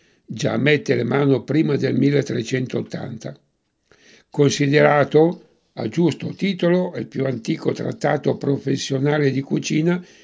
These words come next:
in lingua francese, riebo-, rielaborazione a sua volta di un testo risalente al tredicesimo secolo, giunto a noi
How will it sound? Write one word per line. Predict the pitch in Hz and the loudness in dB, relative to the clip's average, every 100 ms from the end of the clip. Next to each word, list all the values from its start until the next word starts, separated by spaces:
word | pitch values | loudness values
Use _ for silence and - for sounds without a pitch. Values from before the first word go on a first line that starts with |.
| _ | _
in | 226 | 0
lingua | 156 135 131 117 | 2 2 2 0
francese, | 117 123 113 120 113 120 165 _ _ _ _ _ _ _ _ | 0 -2 0 0 0 -2 -8 _ _ _ _ _ _ _ _
riebo-, | 139 156 151 156 208 | 2 4 4 2 0
rielaborazione | 143 147 156 147 123 131 123 156 185 165 | 0 2 2 2 2 0 0 0 2 2
a | 120 | 2
sua | 156 | 2
volta | 165 147 156 139 | 4 4 2 0
di | 120 135 | 0 -2
un | 131 120 | -2 -4
testo | 135 139 151 - 160 156 - _ _ _ _ _ | 2 2 2 0 0 0 -4 _ _ _ _ _
risalente | 131 143 - 127 135 143 - 131 | 0 0 2 4 6 4 2 0
al | 127 | 0
tredicesimo | 113 127 127 131 - 139 120 127 123 | -2 -2 -2 -2 2 2 2 -2 0
secolo, | - 139 - 113 117 | 2 2 2 -4 -4
giunto | 110 139 135 165 | 0 4 4 4
a | |
noi | 165 135 131 135 | 2 2 2 0